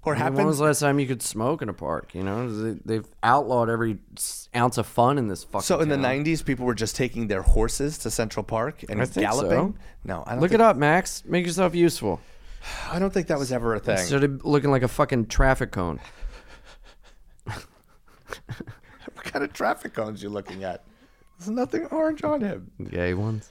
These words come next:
Speaker 2: <laughs>
Speaker 1: Oh, jeez. Um,
Speaker 2: B seven.
Speaker 1: so, all right. Do you wanna get into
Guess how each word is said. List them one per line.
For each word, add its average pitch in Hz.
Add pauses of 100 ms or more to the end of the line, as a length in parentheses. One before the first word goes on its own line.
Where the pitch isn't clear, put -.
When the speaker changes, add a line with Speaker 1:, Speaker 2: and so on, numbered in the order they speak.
(140)
Speaker 2:
<laughs> -
Speaker 1:
Oh, 117
jeez. 90 (560)
Um, 151
Speaker 2:
B 151
seven. 139 (880)
Speaker 1:
so, 127
all 143
right. 113
Do -
you 87
wanna -
get -
into 135